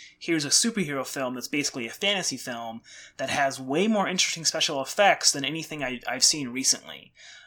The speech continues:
Um, and that, that's, that, that's somewhat, I think that's some of the argument for why this book is impressive to me, is that,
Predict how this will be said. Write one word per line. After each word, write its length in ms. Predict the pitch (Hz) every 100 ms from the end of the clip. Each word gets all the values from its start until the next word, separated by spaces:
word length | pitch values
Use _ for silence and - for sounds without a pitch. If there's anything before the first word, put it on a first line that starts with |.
| -
Um, 560 | 147 143 131 117 110 113 _ _ -
and 140 | 190
that, 180 | 226 226
that's, 200 | 247 -
that, 220 | 254 -
that's 200 | 247 254
somewhat, 600 | - 302 269 233 170 170 -
I 80 | 196
think 160 | 214
that's 220 | 214 214
some 180 | - 254
of 120 | 233
the 100 | 190
argument 420 | 160 170 160 160 131
for 120 | 156
why 100 | 147
this 160 | 170
book 200 | - 151
is 100 | 143
impressive 500 | 127 123 135 - 120
to 120 | - 139
me, 280 | 147 127
is 140 | 113 113
that, 300 | 120 117